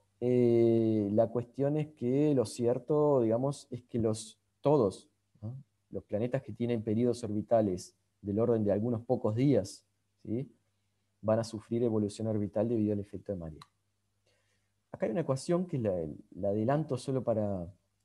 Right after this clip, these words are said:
ya la mostré, pero la, después la voy a mostrar de nuevo inclusive, ¿tá? Donde dice que el semieje mayor y la excentricidad, eh, disminuyen,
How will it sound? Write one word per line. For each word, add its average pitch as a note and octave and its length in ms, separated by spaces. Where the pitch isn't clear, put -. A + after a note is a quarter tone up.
ya C3 60
la C3+ 80
mostré, C3+ 340
pero A2 160
la, G2 140
después F#2+ 580
la C3 60
voy B2 60
a - 20
mostrar A2 260
de G#2 100
nuevo A#2+ 220
inclusive, A#2+ 460
¿tá? C#3 280
Donde G#2+ 180
dice C3 260
que B2+ 180
el B2 180
semieje B2+ 420
mayor D#3+ 520
y A#2 60
la A2+ 80
excentricidad, A#2+ 800
eh, G2 720
disminuyen, A#2+ 640